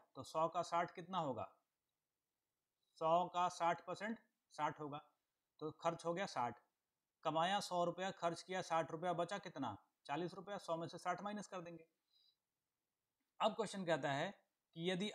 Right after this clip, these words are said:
आय को पन्द्रह प्रतिशत बढ़ा दिया जाए, तो हमने बढ़ा दिया, आय पहले सौ रुपया था, अब पन्द्रह रुपये बढ़ जाएगा तो एक सौ पन्द्रह हो गया। फिर कहता है कि खर्च को भी पाँच प्रतिशत बढ़ा दिया जाए, तो पहले खर्च कितना था, साठ।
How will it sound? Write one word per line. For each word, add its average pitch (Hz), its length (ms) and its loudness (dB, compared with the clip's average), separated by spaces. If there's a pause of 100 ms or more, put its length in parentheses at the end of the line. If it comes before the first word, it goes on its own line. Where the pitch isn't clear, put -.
आय 190 220 8
को 214 180 2
पन्द्रह 190 340 2
प्रतिशत 180 420 -4
बढ़ा 151 180 4
दिया 139 200 2
जाए, 104 220 -2 (1040)
तो 131 60 0
हमने 147 200 2
बढ़ा 143 220 6
दिया, 208 220 2
आय 156 280 6
पहले 170 300 2
सौ 165 200 2
रुपया 185 260 -2
था, 196 200 4 (400)
अब 165 240 -2
पन्द्रह 170 280 2
रुपये 175 240 0
बढ़ 208 180 4
जाएगा 175 340 4
तो 131 120 -4
एक 131 140 -2
सौ 170 120 -10
पन्द्रह 196 260 -2
हो 208 100 -2
गया। 190 160 -10 (960)
फिर 214 140 2
कहता 202 320 2
है 180 240 0 (580)
कि 202 100 -4 (100)
खर्च 202 320 2
को 233 220 6
भी 240 160 4
पाँच 214 280 6
प्रतिशत 190 400 -6
बढ़ा 160 240 2
दिया 147 200 4
जाए, 104 200 -2 (760)
तो 156 60 -4
पहले 165 280 4
खर्च - 240 -4
कितना 202 300 -2
था, 165 160 0
साठ। 151 380 6